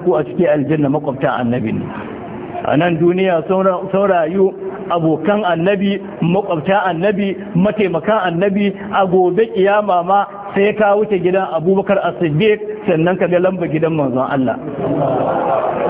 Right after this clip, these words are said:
Haka ma sai ka wuce gidan Umar Al-Faruq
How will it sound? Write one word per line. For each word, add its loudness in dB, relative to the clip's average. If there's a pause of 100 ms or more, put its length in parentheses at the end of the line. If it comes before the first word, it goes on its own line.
(2250)
Haka 0
ma 0
sai 0
ka 2
wuce 0
gidan -2
Umar 2
Al-Faruq -2